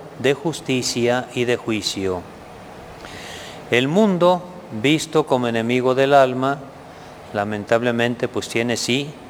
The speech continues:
su pecado. De pecado porque ellos no han creído. ¿Ellos quiénes? Recuerdo ese texto del mismo Evangelio de San Juan, cuando Jesús está hablando con Nicodemo,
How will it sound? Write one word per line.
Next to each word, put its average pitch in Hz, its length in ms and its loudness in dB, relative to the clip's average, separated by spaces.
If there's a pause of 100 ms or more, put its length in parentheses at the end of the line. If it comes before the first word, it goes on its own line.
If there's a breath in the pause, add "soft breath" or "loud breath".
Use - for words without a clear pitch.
su - 240 -4
pecado. 160 460 4 (1600 loud breath)
De 127 120 4
pecado 190 440 4
porque 135 420 2
ellos 180 600 2 (160)
no 147 320 4
han 147 160 2
creído. 104 540 0 (200)
¿Ellos 165 380 2
quiénes? 104 720 0 (1080 loud breath)
Recuerdo 139 400 6
ese 143 200 4
texto 143 420 4
del 117 400 4
mismo 135 260 2
Evangelio 127 540 4
de 123 100 2
San 113 240 -2
Juan, 160 300 0
cuando 127 260 0
Jesús 120 420 -2
está 127 300 4
hablando 127 460 2
con 113 180 0
Nicodemo, 135 640 0